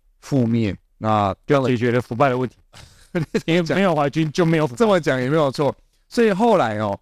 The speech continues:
Speaker 1: 中国就决定哦，清朝就决定要练，练所谓的新军嘛。
Speaker 2: 哎。
Speaker 1: 哎，练新军。
Speaker 2: 就是袁世凯那个新军。
Speaker 1: 对。哦，但是练新军一次要练那么多，实在有点困难。
Speaker 2: 嗯。
Speaker 1: 然后又要全部都招新的，其实也有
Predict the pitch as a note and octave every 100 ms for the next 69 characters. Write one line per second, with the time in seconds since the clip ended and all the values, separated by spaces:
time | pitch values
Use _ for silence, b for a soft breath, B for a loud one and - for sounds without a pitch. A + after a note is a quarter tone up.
0 | - G3 G#3 D3+ B2+ C#3+ D3+ - A#2+ A#2
1 | B2+ A2+ F#3+ E3 C#3 D3 C3+ C3 C#3 C3
2 | B2+ C#3+ A#2+ A2+ G#2+ G#2 - C#3+ B2+ G#2
3 | G#2+ A2 G#2 A#2 A2 G#2+ G2+ G2+ F2 _
4 | - C3+ A#2+ F2 G2 G#2+ B2 G#2 A2 G2+
5 | F3 F#3 E3 D#3+ - E3+ C#3+ E3 D#3 C3+
6 | C#3+ C#3 - A#2+ F#2+ - _ - G#2 -
7 | _ - F#3+ G#3+ B3 F#3+ F#3 F#3+ E3+ F#3
8 | D3 - D#3+ D3+ D3+ C#3+ B2+ B2 B2 A#2
9 | B2+ A#2 A#2 F#2+ - - B2+ F#2 E2+ -
10 | - C3+ C3 D#3 G3 G3+ F#3 - D3 C3
11 | E3+ D#3 D3+ C3+ C3+ C3 - B2+ A#2 G2+
12 | - _ - B2+ B2+ A#2+ A2 F#2+ F2+ G#2
13 | G2